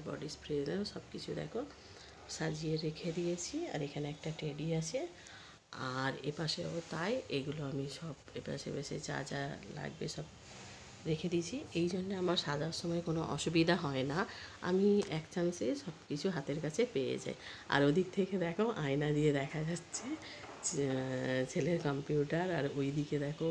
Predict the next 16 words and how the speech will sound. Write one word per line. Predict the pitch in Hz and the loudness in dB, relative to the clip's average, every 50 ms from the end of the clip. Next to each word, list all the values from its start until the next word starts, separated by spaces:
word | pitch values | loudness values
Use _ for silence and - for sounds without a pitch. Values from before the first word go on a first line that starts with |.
| 156 151 | 2 2
বেডের | 147 139 131 127 147 139 - | 2 2 2 2 2 0 0
পিছনে | - 143 - - 143 135 139 | 0 -2 0 0 2 2 2
একটা | 135 - - - 143 - - - - - - - - - - - | 0 -2 -2 -4 -4 -4 -4 -8 -8 -8 -10 -10 -10 -8 -4 2
জানলা | 151 147 135 135 135 135 139 143 143 | 4 4 4 6 4 4 2 2 0
আছে, | 147 151 - - - 302 320 - - - - - - 143 135 | 0 0 0 -2 -2 -2 -4 -10 -14 -14 -12 -8 -6 -4 -2
আর | 135 135 135 135 139 139 139 | -2 0 0 0 -2 -2 -4
সেটাও | - - 151 147 147 151 147 143 | -4 -4 -4 -2 0 2 2 2
দেখা | 139 139 151 156 147 | 2 2 0 0 0
যাচ্ছে। | 147 151 147 - - - - - 247 359 359 - - - - - - - - - - - - - - - - - - - - - - 151 147 143 - - | 0 0 -2 -4 -8 -8 -2 0 0 0 0 -2 -12 -14 -16 -14 -14 -14 -14 -14 -14 -14 -16 -16 -14 -14 -14 -14 -14 -12 -8 -4 -2 -2 -2 -2 0 2
তো | 147 147 139 139 139 139 135 135 139 139 - - - - - - | 4 4 6 6 4 4 4 2 0 0 -2 -4 -6 -10 -12 -2
ক্যামেরা | - - 160 175 175 175 170 | 4 4 6 6 6 4 4
ধরার | 175 185 175 165 165 | 2 2 4 4 4
লোক | 165 165 160 156 | 6 6 6 6
নেই, | 165 160 151 151 | 8 6 6 6
সেই | - 139 139 | 6 2 2
জন্য | 147 139 | 2 2